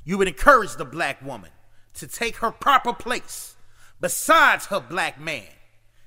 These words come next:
instead of across the table from him at the divorce court, at the child custody hearings.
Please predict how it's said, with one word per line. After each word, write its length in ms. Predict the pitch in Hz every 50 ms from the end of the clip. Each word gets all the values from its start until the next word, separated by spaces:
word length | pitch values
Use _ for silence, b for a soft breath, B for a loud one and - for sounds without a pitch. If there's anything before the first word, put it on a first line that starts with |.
| _ _
instead 380 | - 120 - - - 160 143 131
of 80 | 120 - -
across 460 | 127 - - - 175 - - - -
the 100 | - 139
table 540 | 117 - - - 196 208 190 151 107 107 87
from 220 | - - - 90
him 200 | 71 _ _ - _ _ - - _ _ _ _ - - _ _ _ _ _ _ _ -
at 160 | 123 113 -
the 80 | 135 113
divorce 540 | 101 113 101 - - 120 120 104 - -
court, 340 | - _ - 98 - _ _ _ _ _ _ _ _ _ _ _ _ _ _ _ _ _ _ _ -
at 160 | 110 - -
the 60 | -
child 460 | 98 - - - 127 120 110 104 95 _ _
custody 500 | - - - - - - - - - - 78 -
hearings. 580 | - _ _ _ _ _ _ - - - _